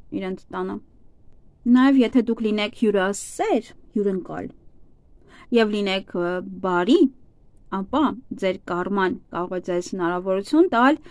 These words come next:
մեկնել արտասահման հանգստի համար։ Կարող եք նաև կրել այսօր մուգ կապույտ երանգը, որպեսզի դրական տրամադրություն ունենաք, և հաջողակ ժամը դա տասնվեցից մինչև տասնյոթ զրո զրոն է։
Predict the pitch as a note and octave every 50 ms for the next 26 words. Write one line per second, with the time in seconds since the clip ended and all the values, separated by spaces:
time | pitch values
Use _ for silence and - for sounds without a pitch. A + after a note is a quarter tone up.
0 | - - - - - - A3+ A#3 A#3+ - A3+ G#3+ A3 A#3+ C4 - - - G3 -
1 | - E3+ F3+ - - F3+ F3 F#3 F#3 G3 A3+ B3+ B3+ A3+ F#3 F3+ F3 F3+ - -
2 | - - G#3 G3+ - - - - - _ - - _ _ _ _ _ - - -
3 | - - - - - - - - _ _ _ - - - A#3 A#3+ B3+ B3+ B3 A#3
4 | A#3 A3+ G#3 G3+ G3+ G3 _ A#3+ A3 G#3 F#3+ F3+ F3+ F#3 F#3 - F#3 F#3+ G3+ G#3
5 | G#3+ G#3 G3+ - - - F#3+ F3 F3 - G3 G#3 G3+ - G#3 F3+ F3 F3 E3 E3
6 | E3+ F3+ F3 G#3 A#3+ D#4 F#4+ D#4 C4 G#3 G3+ F#3+ G3 G3 - - G3+ F3+ - -
7 | F#3+ - F#3+ F#3 F3+ - F3+ F3+ F3+ F3 F3+ F3+ F3 F3 F3+ F3+ F#3+ G3+ - -
8 | C4+ C4 C4 C4 C4 C4 C4+ C#4+ D4+ D#4+ D#4+ - - - - - - - - -
9 | - - _ _ - - - D4 D#4 D#4+ D#4+ D#4+ C#4+ C4+ B3+ C4+ B3+ B3+ C4 B3
10 | C4 A#3+ B3 A3+ A#3 B3 A#3+ A#3+ G#3 G3 G3+ G3+ G#3+ - - A#3 A3 A3+ A#3 A#3
11 | - F4 F4 E4+ - - C4+ C4+ C#4 - D4 D4+ F4 - - D4+ D4 C#4 - A#3+
12 | G#3+ G#3 A3 B3 B3 - - F3 F3+ F#3 F#3 F#3 F#3 F3 E3+ F#3 -